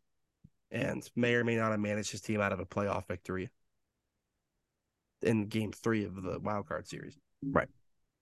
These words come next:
Speaker 1: And you now have a guy who's a year and a half,
Speaker 2: You also
Speaker 1: two
Speaker 2: have your
Speaker 1: years
Speaker 2: closer saying, "I can't feel the baseball. My arm is dead. My hand is dead. I have no feeling in my arm." You said, "Hey, throw two more innings." That's, that's, that's a bad job.
Speaker 1: Yeah,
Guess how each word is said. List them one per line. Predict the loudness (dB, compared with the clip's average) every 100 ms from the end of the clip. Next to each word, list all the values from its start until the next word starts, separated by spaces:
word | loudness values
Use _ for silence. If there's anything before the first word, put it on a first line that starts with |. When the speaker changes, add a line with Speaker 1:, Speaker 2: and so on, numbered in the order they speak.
| 6
Speaker 1:
And | 10
you | 10
now | 10 8
have | 8 4
a |
guy | 4 6
who's | 4 2
a |
year | 2 4 6 6 2 _ _
and | -2
a | 0
half, | 2 0 -2 _ -6 8
Speaker 2:
You | 10
also | 12
Speaker 1:
two |
Speaker 2:
have | 12
your | 12
Speaker 1:
years | 12
Speaker 2:
closer | 12 12 10
saying, | 10 8
"I | 10 6
can't | 8 8
feel | 10 8
the |
baseball. | 10 10 10 10 10
My | 10 10
arm | 10 8
is | 6
dead. | 6 6 6
My |
hand | 4 4 4
is | 4
dead. | 6
I | 6
have | 6
no | 4
feeling | 4 4
in | 6
my | 6
arm." | 6 6
You |
said, | 2 2
"Hey, | 6 4 4 _
throw | 8 10
two | 10
more | 2 2
innings." | 0 -4 -8 6
That's, | 6 6 2 6
that's, | 6 6 2
that's | 2 4
a |
bad | 4 4 2
job. | -2 -4 -14 _ _ _ _ _ _ _ _ -10
Speaker 1:
Yeah, | 4 12 12